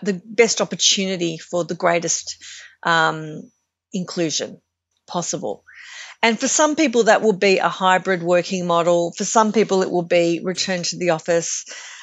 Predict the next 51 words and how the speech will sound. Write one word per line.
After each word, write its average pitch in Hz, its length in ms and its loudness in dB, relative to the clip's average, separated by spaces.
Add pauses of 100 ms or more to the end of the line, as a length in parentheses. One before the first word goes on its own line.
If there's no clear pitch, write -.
(100)
Um, 190 340 4
some 254 320 0
people 247 360 4
are 147 220 4
able 233 280 2
to - 180 -4
do 185 220 -2
it - 180 -2 (280)
even 202 580 0
physically, 190 880 -2 (140)
um, 175 460 -2 (280)
in 196 180 0
remote 190 380 4
locations. 180 560 0
And 196 140 -2
indeed, 202 420 2 (260)
it 180 120 -4
has 220 240 0
to 220 80 -4
be 185 140 0
that - 180 2
way 160 180 0
in 165 80 -8
some 165 220 -6
workforces. 170 680 -8
If 175 140 -8
you're 190 100 0
the 170 160 -4
only 175 260 -2
person 170 520 -2
in, 170 240 -4 (420)
you 175 140 -4
know, 165 160 0
in 185 240 0
the 170 60 0
Sydney 175 400 -4
office 160 340 -6
and 175 80 -4
the 175 60 -2
rest 175 240 -2
of 160 100 -8
your 170 140 0
team 170 280 -4
works 170 260 -6
in 175 120 -6
Melbourne, 202 400 -4
then 190 160 -2
you 208 100 -2
have 175 120 -2
no 165 140 -6
choice. - 580 -4